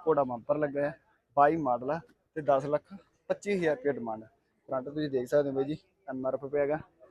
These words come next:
ਤੇ ਬੈਕ ਟਾਇਰਾਂ 'ਤੇ ਵੀ ਬਾਈ ਜੀ ਥੋੜ੍ਹਾ ਥੋੜ੍ਹਾ ਸ਼ੋਅ ਕਰ ਰਿਹਾ ਹੈਗਾ। ਪਾਵਰ ਸਟੀਅਰਿੰਗ ਆ, ਫੁੱਲ ਟੌਪ ਮਾਡਲ ਆ, ਕਨੋਪੀ ਵਗੈਰਾ ਲੱਗੀ ਹੋਈ ਆ, ਤੇ ਕੰਡੀਸ਼ਨ ਦਾ ਪੂਰਾ ਸਾਫ਼ ਹੈ। ਲਓ ਬਾਈ ਚੈੱਕ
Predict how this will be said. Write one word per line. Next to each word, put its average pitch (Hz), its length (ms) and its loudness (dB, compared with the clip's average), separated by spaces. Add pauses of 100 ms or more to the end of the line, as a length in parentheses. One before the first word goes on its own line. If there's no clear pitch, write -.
(300)
ਤੇ 170 40 -2
ਬੈਕ 160 260 6
ਟਾਇਰਾਂ 143 200 0
'ਤੇ 127 100 -8
ਵੀ 139 120 -4
ਬਾਈ 139 140 -2
ਜੀ 151 120 -4
ਥੋੜ੍ਹਾ 143 240 -6
ਥੋੜ੍ਹਾ 151 240 -4
ਸ਼ੋਅ 151 300 -2
ਕਰ 127 160 -2
ਰਿਹਾ 110 140 -12
ਹੈਗਾ। 110 220 -16 (680)
ਪਾਵਰ 139 280 4
ਸਟੀਅਰਿੰਗ 135 340 -2
ਆ, 160 60 2
ਫੁੱਲ 135 280 -4
ਟੌਪ 139 180 0
ਮਾਡਲ 123 260 -2
ਆ, 151 80 2
ਕਨੋਪੀ 147 420 -4
ਵਗੈਰਾ 147 260 2
ਲੱਗੀ 123 280 -4
ਹੋਈ 143 180 0
ਆ, 160 60 4 (880)
ਤੇ 139 240 2 (1300)
ਕੰਡੀਸ਼ਨ 196 400 0
ਦਾ 202 60 2
ਪੂਰਾ 175 240 2
ਸਾਫ਼ 311 320 -2
ਹੈ। 294 80 -6
ਲਓ 202 440 -6
ਬਾਈ 120 120 -4
ਚੈੱਕ 123 200 -8